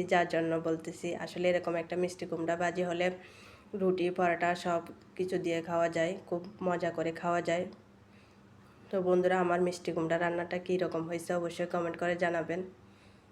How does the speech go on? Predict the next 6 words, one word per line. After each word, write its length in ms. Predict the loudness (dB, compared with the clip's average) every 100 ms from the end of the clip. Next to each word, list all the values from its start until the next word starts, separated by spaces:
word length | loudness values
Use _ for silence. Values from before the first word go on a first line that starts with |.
| -20 -20 -20 -20 -20 -20 -20 -20 -20 -20 -20 -20 -20 -20 -20
খুব 140 | -10 -8
সুন্দর 300 | -4 0 2
একটা 200 | 2 0
কালার 360 | -2 0 2 0
দেখাচ্ছে। 680 | -2 -2 -4 -4 -16 -20 -8 -8 -8 -20 -20 -20 -20 -20 -20 -20 -20 -20 -20 -20 -20 -20 -20 -20 -20 -20 -20 -20 -20 -20 -20 -20 -20 -20 -20 -20 -14
এই 100 | -6